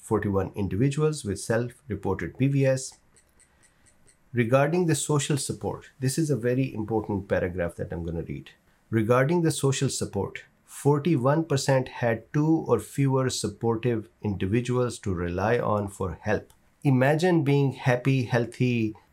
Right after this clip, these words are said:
doing your work, being a good citizen to say, "All right, you're asking us to have vaccine, I'm gonna go get vaccine," and then becoming dependent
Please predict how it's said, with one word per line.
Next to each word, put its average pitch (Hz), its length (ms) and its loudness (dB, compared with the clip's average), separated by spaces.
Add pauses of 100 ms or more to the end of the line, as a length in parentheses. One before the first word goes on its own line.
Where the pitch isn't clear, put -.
(140)
doing 135 460 2
your 120 200 2
work, 98 400 2 (140)
being 160 260 4
a 170 60 4
good 147 220 0
citizen 123 440 0
to 113 80 -4
say, 110 220 2
"All 110 140 4
right, 107 280 0
you're 98 240 0
asking 98 300 -2
us 95 180 -2
to 85 60 -6
have 87 240 -4
vaccine, 85 420 -6
I'm 80 120 -4
gonna 85 200 -4
go 80 180 -4
get 73 240 -8
vaccine," - 540 -10
and 95 200 -6
then 101 460 0 (280)
becoming 107 720 2
dependent 101 760 -2